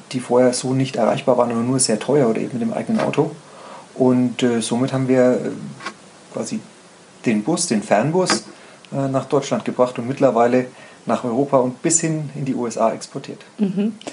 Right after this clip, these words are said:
Speaker 2: Und Flixtrain gibt's jetzt auch.
Speaker 1: Ja, stimmt, stimmt, stimmt.
Speaker 2: <laughs> Aber da kommen wir gleich noch zu. Das ist ganz spannend, weil ich habe gerade mit meiner besten Freundin gesprochen und gesagt, was wäre so das, was dich interessiert, wenn ich jetzt mit jemandem spreche, der Gründer ist, erfolgreicher Gründer ist. Und dann sagte sie, ja, also mich würde tatsächlich in-,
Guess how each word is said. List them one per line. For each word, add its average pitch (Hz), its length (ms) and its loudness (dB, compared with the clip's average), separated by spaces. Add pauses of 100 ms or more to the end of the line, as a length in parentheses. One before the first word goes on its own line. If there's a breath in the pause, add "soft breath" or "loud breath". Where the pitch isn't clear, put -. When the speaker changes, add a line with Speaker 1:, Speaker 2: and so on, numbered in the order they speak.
(280 loud breath)
Speaker 2:
Und 226 160 4
Flixtrain 214 720 2
gibt's 196 240 -4
jetzt 202 260 0
auch. 196 180 4
Speaker 1:
Ja, 202 80 6
stimmt, 196 320 0
stimmt, 233 360 0
stimmt. 185 220 -4 (120)
Speaker 2:
<laughs> 220 160 -6
Aber 233 100 4
da 233 120 4
kommen 233 140 2
wir 233 60 4
gleich 233 240 2
noch 196 160 0
zu. 226 220 -6 (220 loud breath)
Das - 140 0
ist - 40 -6
ganz 226 180 4
spannend, 226 280 2
weil 196 80 2
ich 190 100 -4
habe 202 100 -4
gerade 202 240 -2
mit 190 100 -6
meiner 190 220 0
besten 196 280 -6
Freundin 220 580 2
gesprochen 208 480 -2
und 185 80 -2
gesagt, 190 260 -2
was 208 140 -2
wäre 254 140 4
so 208 100 0
das, 214 260 2
was 214 140 -2
dich 202 180 -2
interessiert, 202 680 0 (280 loud breath)
wenn 196 120 0
ich 185 160 -6
jetzt 202 240 0
mit 196 160 -6
jemandem 190 260 -4
spreche, 208 320 -2
der 185 140 -2
Gründer 226 360 4
ist, 190 100 -2
erfolgreicher 202 520 0
Gründer 196 340 -2
ist. 190 140 -6
Und - 540 -20
dann 202 100 -4
sagte 202 240 0
sie, 208 220 0
ja, 247 260 4
also 214 160 0
mich 233 180 2
würde 220 200 0
tatsächlich 220 360 -2
in-, 202 100 -6